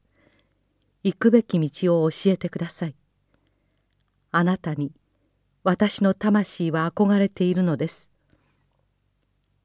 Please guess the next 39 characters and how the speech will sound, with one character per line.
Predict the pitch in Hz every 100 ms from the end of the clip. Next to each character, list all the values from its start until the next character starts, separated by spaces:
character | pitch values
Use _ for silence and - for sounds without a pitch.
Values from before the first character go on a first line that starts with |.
| _
主 | - - - 165
よ、 | 123 _ _ _ _ _ _ _ _ _ _ _ _ _
敵 | - 175 -
か | - 185
ら | 175
私 | 165 170 190 -
を | 185
助 | 165 175 - - 185
け |
出 | 185
し | -
て | 151
く | -
だ | 151
さ | - 160
い。 | 139 _ _ _ _ _ _ _ _ _ _ _ -
身 | 175
元 | 185 208 208
に | 190
私 | 175 165 196 -
は | 190 -
隠 | 175 -
れ | 196
ま | 180
す。 | 190 - - _ _ _ _ _ _ _ _ _ _ _ _ _ _ _ _ _ _ _
身 | 180 185
旨 | 208 208 202
を | 190 185
行 | - 202
う | 196 180 180
術 | - 220 202 165
を | 127
教 | 131 - 180
え |
て | 175 175
く | -
だ | 170
さ | -
い。 | 180